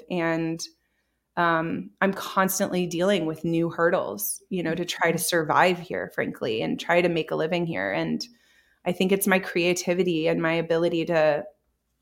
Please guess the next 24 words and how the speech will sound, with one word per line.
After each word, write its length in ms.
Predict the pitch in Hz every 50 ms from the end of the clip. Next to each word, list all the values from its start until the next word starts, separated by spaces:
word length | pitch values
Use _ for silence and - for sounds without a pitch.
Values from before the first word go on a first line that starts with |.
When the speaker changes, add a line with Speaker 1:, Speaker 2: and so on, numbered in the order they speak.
| _ _
Speaker 1:
adjust 680 | 185 180 165 165 180 160 113 - - - - - - - _ _ _ -
and 520 | 180 170 160 156 156 156 156 - - - - - _ _ _ _
pivot 520 | - - 214 190 170 156 127 - - - - - _ _ _ _ _ _ _ -
and 480 | 185 175 170 170 165 165 165 170 165 - - _ _ _ _ _ _ _ _
try 360 | - - - 196 180 175 185
new 180 | 180 180 180 175
things 540 | 175 - 180 180 170 156 151 170 185 - -
and 240 | - 175 175 175 170
put 140 | - 190
myself 380 | 190 180 180 175 - 190 185 185
in 140 | 185 175 175
new 100 | 175 175
situations 640 | - - - - - 175 175 180 - - 185 180 175
where 120 | 180 180
I'm 160 | 160 165 165 165
a 40 |
little 180 | 165 165 165 165
uncomfortable 720 | - - 160 160 - - 160 160 - 175 175 170 170 165
maybe. 440 | 165 170 165 165 - - 170 170 165
And, 240 | 156 156 165 165 165 - - _ - - - _ _ _ _ -
Speaker 2:
Mm-hmm. 60 | 175
Speaker 1:
and, 440 | 180 185 175 170 170 165 165 170 - - _ _ _ _ _ _
and 440 | - 170 170 170 165 165 170 165 - -
yeah, 380 | - 214 240 254 - - 185